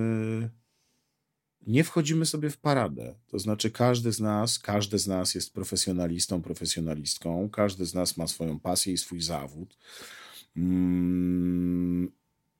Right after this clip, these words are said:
i, y, no i co? No i, y, i oczywiście, jeżeli ja czegoś nie wiem,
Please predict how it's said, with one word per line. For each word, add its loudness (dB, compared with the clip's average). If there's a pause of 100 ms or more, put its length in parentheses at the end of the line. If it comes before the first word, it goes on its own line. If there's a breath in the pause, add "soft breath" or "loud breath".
i, 2
y, 4 (100)
no 2
i 4
co? 4
No 2
i, -2
y, 2 (280)
i 2
oczywiście, 2
jeżeli 2
ja 6
czegoś 2
nie 4
wiem, -6